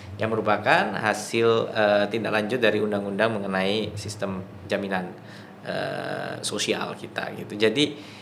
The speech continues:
eh, harapan kami tentunya bahwa ka-, kader-kader Partai Demokrat ini harus khatam mengenai apa sih yang udah dikerjain dari zaman Pak S B Y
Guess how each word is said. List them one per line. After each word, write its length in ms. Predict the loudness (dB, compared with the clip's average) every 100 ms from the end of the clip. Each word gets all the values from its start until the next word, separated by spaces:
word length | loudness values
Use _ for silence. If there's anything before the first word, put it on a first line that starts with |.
| -16 -4
eh, 460 | 6 8 10 8
harapan 400 | 8 8 8 4
kami 320 | 6 4 6 2
tentunya 480 | 2 0 0 0
bahwa 640 | 2 2 4 6 6 4 -2
ka-, 280 | -4 -4 0
kader-kader 400 | 0 2 2 2
Partai 240 | 0 -2
Demokrat 400 | -2 -2 0 -2
ini 160 | -2 -6
harus 880 | -6 -6 -6 -6 -4 0 2 0 -4 -12 -18 -20 -18 -14
khatam 720 | -4 2 2 4 4 4 2 -8 -14 -18 -20 -20 -8
mengenai 560 | -4 -2 0 2 2 2
apa 320 | -4 -4 -2
sih 160 | 0 0
yang 80 |
udah 160 | 0 0
dikerjain 720 | -2 -4 -4 -4 -6 -6 -8 -10 -14 -18 -18 -18 -12
dari 260 | -6 -6 -4
zaman 300 | -2 -2 -2
Pak 120 | -2
S 120 | -2 0
B 120 | 2
Y 260 | 2 2